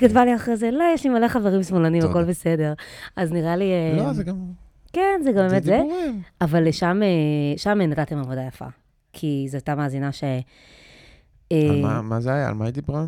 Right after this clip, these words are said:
Speaker 1: היא לא
Speaker 2: בסדר, אנחנו עושים ריקאפ קצר,
Speaker 1: כן,
Speaker 2: כדי
Speaker 1: נעשה
Speaker 2: זה,
Speaker 1: ריקאפ
Speaker 2: כדי
Speaker 1: קצר.
Speaker 2: מי שלא
Speaker 1: אה,
Speaker 2: שמע.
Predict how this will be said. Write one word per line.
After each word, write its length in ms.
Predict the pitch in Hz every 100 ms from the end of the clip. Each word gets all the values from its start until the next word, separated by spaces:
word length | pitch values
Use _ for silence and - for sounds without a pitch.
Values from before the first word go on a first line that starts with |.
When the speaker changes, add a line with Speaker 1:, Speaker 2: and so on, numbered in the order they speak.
| 151
Speaker 1:
היא 160 | 214 190
לא 60 | 202
Speaker 2:
בסדר, 100 | 208
אנחנו 120 | 214
עושים 240 | - 117 113
ריקאפ 240 | 117 113 -
קצר, 400 | 101 - 107 82 104
Speaker 1:
כן, 60 | 208
Speaker 2:
כדי 160 | 202
Speaker 1:
נעשה 160 | 180 165
Speaker 2:
זה, 80 | 185
Speaker 1:
ריקאפ 240 | 180 185 180
Speaker 2:
כדי 100 | 180
Speaker 1:
קצר. 180 | - 220
Speaker 2:
מי 60 |
שלא 160 | 180 196
Speaker 1:
אה, 60 | 170
Speaker 2:
שמע. 260 | 165 165